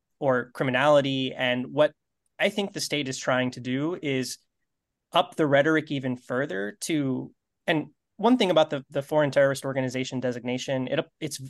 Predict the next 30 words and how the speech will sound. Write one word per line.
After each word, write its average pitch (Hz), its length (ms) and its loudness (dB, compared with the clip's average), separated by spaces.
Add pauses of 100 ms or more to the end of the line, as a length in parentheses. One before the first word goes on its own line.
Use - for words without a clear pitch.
(100)
the, 135 200 -2
the 131 160 -2
language 160 380 0
that 143 120 -10
the 127 60 -18
state 131 260 -6
uses 127 300 -6
is 120 160 -10
so 165 160 -4
broad. 123 540 -2 (440)
It 139 260 -4
is, 131 360 -2
um, 120 520 -2 (1160)
you 156 60 -8
know, 135 80 -4
when 147 400 4
two 160 580 2
or 143 140 2
more 139 240 4
folks - 600 -2 (360)
commit 143 320 -4
criminal 156 360 2
activity 131 720 -2
or 127 140 -6
conspire 139 480 0
to 139 80 -12
commit 139 200 -6
criminal 135 300 0
activity 127 500 -4
across, - 600 -2